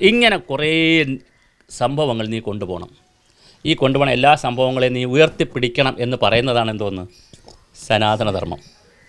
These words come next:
വളരെ സിമ്പിളാണ്. ഇതില്ലാതെ ഒരു മനുഷ്യനും എന്ത് ചെയ്യാൻ പറ്റത്തില്ല, മുമ്പോട്ട് പോകാൻ പറ്റില്ല. മഹാഭൂരിപക്ഷം സമാധാനത്തിൽ കഴിയുന്നത് എന്തുകൊണ്ടാണ്? ഈ സനാതന ബോധം മനസ്സിൽ കിടക്കുന്നതുകൊണ്ടാണ്. അത്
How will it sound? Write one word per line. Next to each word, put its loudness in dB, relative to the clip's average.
വളരെ 2
സിമ്പിളാണ്. 0
ഇതില്ലാതെ 4
ഒരു 0
മനുഷ്യനും 0
എന്ത് -2
ചെയ്യാൻ 2
പറ്റത്തില്ല, -4
മുമ്പോട്ട് 2
പോകാൻ 2
പറ്റില്ല. 0
മഹാഭൂരിപക്ഷം 4
സമാധാനത്തിൽ 2
കഴിയുന്നത് -2
എന്തുകൊണ്ടാണ്? -4
ഈ -2
സനാതന 2
ബോധം 4
മനസ്സിൽ -2
കിടക്കുന്നതുകൊണ്ടാണ്. -2
അത് 2